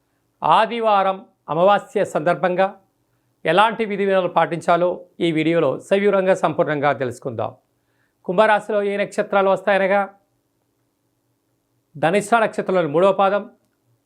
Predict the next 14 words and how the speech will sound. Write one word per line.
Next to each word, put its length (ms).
నాలుగవ 360
పాదం, 380
శతభిష 400
నక్షత్రం 440
నాలుగు 220
పాదాలు, 500
పూర్వభాద్ర 500
నక్షత్రంలోని 760
ఒకటి, 300
రెండు, 240
మూడు 260
పాదంలో 380
కలిపితే 680
కుంభరాశి. 500